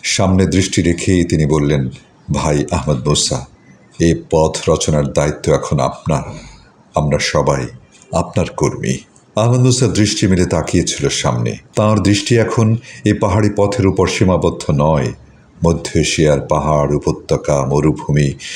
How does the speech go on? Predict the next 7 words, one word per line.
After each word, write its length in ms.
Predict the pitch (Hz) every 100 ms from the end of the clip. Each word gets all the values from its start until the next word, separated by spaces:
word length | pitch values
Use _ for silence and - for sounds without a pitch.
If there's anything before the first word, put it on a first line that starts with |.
| - -
এবং 300 | 104 107 101
এর 180 | 98 82
দুঃখী 400 | 98 95 - 92
জনপদগুলোর 840 | 90 85 82 85 82 - 78 73
তার 240 | - 71 67
চোখে 240 | - 87 - -
ভাসছে। 580 | - 131 - - -